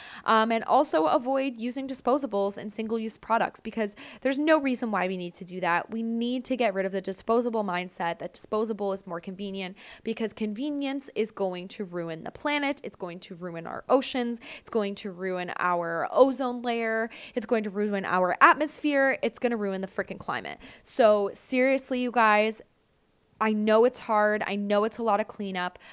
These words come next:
but stop using disposables in your holiday parties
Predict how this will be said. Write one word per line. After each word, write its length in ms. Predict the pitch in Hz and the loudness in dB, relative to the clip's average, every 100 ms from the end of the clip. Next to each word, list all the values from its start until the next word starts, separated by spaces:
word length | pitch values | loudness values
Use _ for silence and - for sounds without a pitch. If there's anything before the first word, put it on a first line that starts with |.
| - | -2
but 180 | 214 208 | -2 0
stop 500 | - - 202 214 - | 0 8 10 10 6
using 320 | 226 214 226 | -2 -2 -2
disposables 800 | 220 - 202 196 190 190 196 196 - | -4 0 2 0 -2 0 0 -2 -6
in 160 | 202 | -4
your 120 | 202 214 | -4 -4
holiday 420 | 190 190 190 185 | 0 2 2 0
parties 580 | - 185 175 180 175 | -4 -4 -4 -4 -8